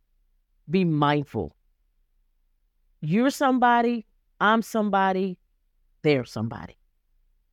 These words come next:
The bully, you, sir, ma'am, young man, young woman, you're somebody too. The moment you recognize it, you won't have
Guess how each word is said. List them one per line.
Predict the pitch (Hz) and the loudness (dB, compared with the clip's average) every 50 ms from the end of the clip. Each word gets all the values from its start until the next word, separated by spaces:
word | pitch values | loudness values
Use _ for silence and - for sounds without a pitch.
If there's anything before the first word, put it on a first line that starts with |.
| _ _ _ _ _ _ _ _ _ _ _ - | _ _ _ _ _ _ _ _ _ _ _ -6
The | - 175 | -4 -4
bully, | 160 143 214 254 294 311 320 330 311 349 _ _ _ _ _ _ _ _ _ _ _ _ | 0 2 4 4 4 4 2 -2 -4 -6 _ _ _ _ _ _ _ _ _ _ _ _
you, | - 190 240 294 330 349 359 359 339 _ _ _ _ _ _ _ _ | -4 0 0 2 2 2 0 0 -2 _ _ _ _ _ _ _ _
sir, | - - - - 240 240 247 247 247 233 | -18 -6 0 0 2 2 2 0 -2 -4
ma'am, | 220 - 214 220 226 226 226 226 226 226 214 208 _ _ _ _ _ _ _ _ _ _ _ _ _ _ _ _ _ _ _ _ _ | -4 -2 -2 0 0 0 0 -2 -2 -4 -8 -10 _ _ _ _ _ _ _ _ _ _ _ _ _ _ _ _ _ _ _ _ _
young | - 165 196 202 208 214 | 0 2 2 4 4 2
man, | 220 214 208 208 208 208 208 | 2 2 2 2 2 0 0
young | 202 202 202 208 208 | 0 0 0 0 -2
woman, | 208 208 202 208 208 202 190 - _ _ _ _ _ _ _ _ _ _ _ _ | -2 -2 0 0 -2 -4 -6 -10 _ _ _ _ _ _ _ _ _ _ _ _
you're | - 151 165 180 165 | -4 2 2 2 2
somebody | - - 156 151 143 135 135 131 131 | 2 0 0 0 2 0 0 -2 -4
too. | - - - - - _ _ _ _ _ _ _ _ _ _ _ _ _ _ _ _ _ _ _ _ _ _ _ _ _ - | -6 -6 -10 -10 -10 _ _ _ _ _ _ _ _ _ _ _ _ _ _ _ _ _ _ _ _ _ _ _ _ _ -2
The | - 156 147 | -2 0 2
moment | 151 170 190 220 226 226 196 | 4 4 4 4 4 2 2
you | 190 214 214 | 0 0 2
recognize | 196 202 196 190 - 170 147 143 135 135 135 127 | 2 2 2 2 2 -2 0 0 -2 -2 -2 -4
it, | 139 127 - - | -4 -6 -6 -4
you | 139 156 165 | -4 -2 0
won't | 165 160 160 147 156 | 0 -2 -2 -2 -2
have | 156 147 143 | -2 -4 -4